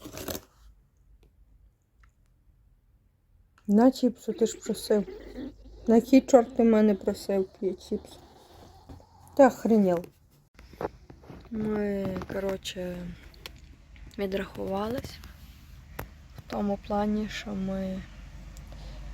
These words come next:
Вова більше не навчається. Ми написали заяву по власному бажанню, що ми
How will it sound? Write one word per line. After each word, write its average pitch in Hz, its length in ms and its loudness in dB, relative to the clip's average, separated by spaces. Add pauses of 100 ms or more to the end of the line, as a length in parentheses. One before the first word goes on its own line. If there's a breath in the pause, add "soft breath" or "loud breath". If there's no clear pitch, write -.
(380)
Вова 214 260 6
більше 202 380 -2
не 196 140 -4
навчається. 190 880 -4 (640)
Ми 214 60 4
написали 196 680 2
заяву 180 720 2 (920)
по 208 60 0
власному 208 600 2
бажанню, 196 680 -2 (100)
що 165 100 -8
ми 175 380 -4